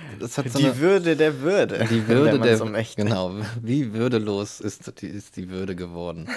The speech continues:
Speaker 1: <laughs> Aber ich finde auch nämlich, das sind diese zwei Sachen,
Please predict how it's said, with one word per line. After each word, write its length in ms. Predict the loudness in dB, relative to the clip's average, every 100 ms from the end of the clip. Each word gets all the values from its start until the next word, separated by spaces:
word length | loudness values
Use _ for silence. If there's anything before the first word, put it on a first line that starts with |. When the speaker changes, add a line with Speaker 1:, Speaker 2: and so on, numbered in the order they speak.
| -8 -4 2
Speaker 1:
<laughs> 1900 | 2 2 0 2 2 2 0 -4 -4 -2 -4 -4 -8 -10 -14 -18 -12 -12 -2
Aber 280 | 4 4 4 -8 -6
ich 160 | -6 -2
finde 280 | 0 0 2
auch 220 | 0 0
nämlich, 300 | -2 -4 -6
das 140 | -6
sind 240 | -6 -6 -6
diese 180 | -8
zwei 440 | -8 -4 -2 0 -2
Sachen, 500 | 0 -2 -2 -6